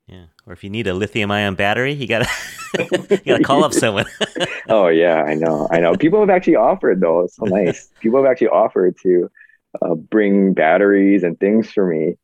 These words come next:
Speaker 2: because they
Speaker 1: Yeah.
Speaker 2: know how hard it is to get
Speaker 1: <laughs>
Speaker 2: them over here. So I really appreciate
Speaker 1: Yeah.
Speaker 2: that.
Speaker 1: Hey man, I, I owe you one. So next time I'm out there, I'll, I'll text you before I come there and let me know
Speaker 2: Okay.
Speaker 1: what you need.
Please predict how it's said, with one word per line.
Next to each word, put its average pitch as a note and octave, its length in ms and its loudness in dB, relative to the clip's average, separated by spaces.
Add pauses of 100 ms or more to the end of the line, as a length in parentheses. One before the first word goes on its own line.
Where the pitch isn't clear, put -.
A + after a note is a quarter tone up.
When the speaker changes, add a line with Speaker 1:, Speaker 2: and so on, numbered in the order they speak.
(240)
Speaker 2:
because G2+ 200 0
they G2+ 80 2
Speaker 1:
Yeah. G2+ 60 2
Speaker 2:
know A#2 280 2
how F#2+ 140 2
hard G2+ 260 0
it G2 120 2
is E2+ 160 -2
to G2+ 100 -4
get F2 160 2
Speaker 1:
<laughs> F#2+ 40 2
Speaker 2:
them F2 100 -4
over F2+ 240 -2
here. E2 320 -2
So - 180 -6
I - 120 -2
really G2 180 2
appreciate - 440 -10
Speaker 1:
Yeah. G#2+ 120 -2
Speaker 2:
that. - 360 -12
Speaker 1:
Hey D#3 140 -4
man, A#2+ 200 -2
I, A#2+ 340 0
I - 40 0
owe C#3+ 60 2
you B2 220 2
one. G#2+ 180 0
So G#2+ 140 -4
next C3 180 -4
time C#3+ 160 -2
I'm C3 140 2
out B2 180 2
there, A2+ 140 2
I'll, A2 320 2
I'll B2 100 0
text D#3+ 300 0
you C#3+ 80 -2
before A#2+ 260 -2
I A2 80 2
come A2 280 -2
there F#2+ 200 2
and F2+ 240 -8
let G#2+ 100 -2
me D#2 80 2
know G#2+ 120 2
Speaker 2:
Okay. G#2 80 2
Speaker 1:
what G2 100 -4
you F#2 60 -8
need. F2 240 -6